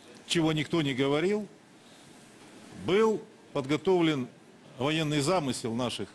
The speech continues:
военных, который пока нигде не оглашался. Я его видел в свое время, два года назад. В то время, когда разведка все равно работала и при Януковиче, и обладали информацией о том, что Россия готовится к захвату Крыма.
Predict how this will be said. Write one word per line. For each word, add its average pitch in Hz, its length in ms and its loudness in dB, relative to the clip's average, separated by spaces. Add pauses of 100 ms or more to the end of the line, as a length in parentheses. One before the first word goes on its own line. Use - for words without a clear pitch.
(140)
военных, 143 460 -2 (580)
который 139 420 0 (160)
пока 151 220 -4
нигде 151 340 -2
не 127 120 0
оглашался. 131 580 0
Я 151 160 0
его 135 180 0
видел 127 300 -2
в 131 60 -8
свое 160 260 -2
время, 160 300 -4
два 151 140 -2
года 156 240 2
назад. 143 360 0 (920)
В - 40 -16
то 170 120 0
время, 160 300 2
когда 135 480 0 (440)
разведка 151 460 0
все 170 180 -2
равно 156 220 2
работала 143 440 0
и 123 100 4
при 139 140 -2
Януковиче, 123 720 -2
и - 20 2
обладали 143 440 2
информацией 131 600 -2
о - 20 -6
том, 120 200 -4
что 123 160 -4
Россия 127 340 -2
готовится 135 560 0
к 127 60 -4
захвату 147 400 -4
Крыма. 147 380 -6